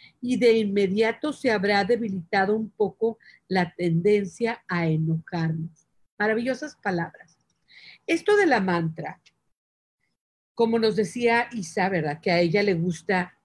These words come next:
utilizar la mantra en los espacios. Este, bueno, eso me gusta mucho,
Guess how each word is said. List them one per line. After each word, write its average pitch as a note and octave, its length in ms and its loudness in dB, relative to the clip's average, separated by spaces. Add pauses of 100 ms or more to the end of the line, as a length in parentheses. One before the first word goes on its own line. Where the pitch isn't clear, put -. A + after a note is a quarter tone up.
utilizar E3+ 580 -2
la F#3 140 0
mantra E3 600 -4 (140)
en F3+ 160 0
los E3 200 0
espacios. D#3+ 640 -4 (1900)
Este, G#3 300 0
bueno, G#3+ 480 2 (480)
eso C4+ 400 2
me D4 180 0
gusta A3 460 -2
mucho, F#3+ 540 -4